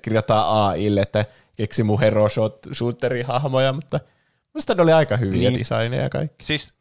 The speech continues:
Speaker 2: tää on just tää, että kun tää, mitä mä mietin, että millainen tää niinku vaikka esteettisesti tää peli, niin tiedättekö,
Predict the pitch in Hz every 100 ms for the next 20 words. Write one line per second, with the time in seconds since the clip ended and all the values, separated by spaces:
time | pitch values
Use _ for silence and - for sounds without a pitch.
0 | _ 156 170 175 170 - 147 143 127 120
1 | - 127 113 - _ 120 127 131 131 143
2 | 131 120 139 139 113 107 107 107 120 113
3 | - _ - 120 - 95 - - 90 -
4 | 90 - 87 82 85 - _ _ _ _
5 | 107 107 107 _ _ _ _ _ _ -
6 | - - 160